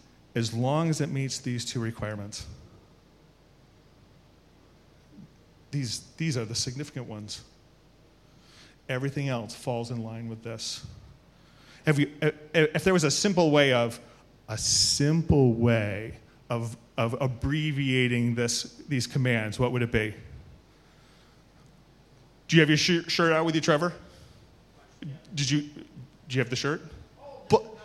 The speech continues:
no, you put it in the car. I called out the newbie. So, what does it say on our shirt?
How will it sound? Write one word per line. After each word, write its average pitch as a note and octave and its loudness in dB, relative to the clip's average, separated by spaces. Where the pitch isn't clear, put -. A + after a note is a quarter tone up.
no, E3 8
you D#3 4
put F3 2
it D#3 2
in D3+ -2
the D3 -2
car. C#3+ 0
I C3+ -2
called A#2+ -2
out A2 -8
the - -8
newbie. A2+ -4
So, F#3+ 8
what G3+ 8
does C#4+ 8
it G#3 2
say C4+ 10
on B3 8
our A#3 8
shirt? A3+ 8